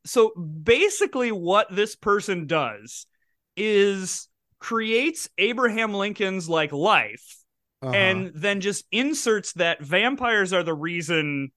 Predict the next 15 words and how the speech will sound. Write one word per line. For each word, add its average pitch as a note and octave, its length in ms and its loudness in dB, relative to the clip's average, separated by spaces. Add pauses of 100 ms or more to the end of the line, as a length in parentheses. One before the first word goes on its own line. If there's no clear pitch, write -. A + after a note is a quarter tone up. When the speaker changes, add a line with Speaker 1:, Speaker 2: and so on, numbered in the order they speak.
(120)
Speaker 1:
that E3+ 160 2
all F3 320 8
this E3 200 -2
stuff - 440 0
is E3 140 -4
happening D#3 420 4
in C3+ 100 -6
history. C3+ 640 -2
Speaker 2:
<laughs> G#4+ 40 10 (500)
Speaker 1:
And G#3 100 -2
Abraham A3+ 540 8
Lincoln G3+ 480 4
has E3+ 340 -2
to, G3+ 100 -6
like, D#3+ 280 -4